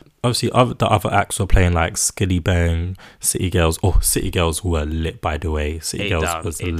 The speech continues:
Speaker 2: down.
Speaker 1: Miami,
Speaker 2: Forever.
Speaker 1: Carisha. Yeah, that's my
Speaker 2: Carisha.
Speaker 1: girl.
Speaker 2: Yeah. No, Carisha is a performer. She carried.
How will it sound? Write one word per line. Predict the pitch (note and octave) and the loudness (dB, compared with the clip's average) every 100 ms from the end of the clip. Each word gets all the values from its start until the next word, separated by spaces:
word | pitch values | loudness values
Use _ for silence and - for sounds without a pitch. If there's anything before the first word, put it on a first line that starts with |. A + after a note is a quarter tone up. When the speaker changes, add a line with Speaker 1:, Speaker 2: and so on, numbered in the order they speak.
| E2+ | -2
Speaker 2:
down. | D#2+ E2 - | -4 -10 -10
Speaker 1:
Miami, | F#2+ F2+ F#2 F#2+ G2 G#2 D#3+ - | 2 6 8 8 6 4 2 -2
Speaker 2:
Forever. | - - C3 | -8 2 6
Speaker 1:
Carisha. | C#3 D3 - C#3+ C3 D#3 - _ _ _ _ _ - | 6 6 6 8 8 8 4 _ _ _ _ _ -14
Yeah, | F2 E2 D#2+ F2+ _ - | -8 -6 -6 -10 _ -8
that's | E2+ F#2 | -2 0
my | F#2+ E2 | 0 0
Speaker 2:
Carisha. | |
Speaker 1:
girl. | E2+ E2+ E2+ - _ | -2 -4 -8 -16 _
Speaker 2:
Yeah. | E2+ D#2+ C#2+ - - | -14 -12 -12 -18 -14
No, | G#2 | -12
Carisha | - C#3+ D3 | -6 -6 -6
is | A#2 | -10
a | G2 | -10
performer. | - F#2 F#2+ F2 | -14 -12 -12 -12
She | - - | -16 -14
carried. | A2 F#2+ F2+ E2+ - | -8 -8 -8 -14 -18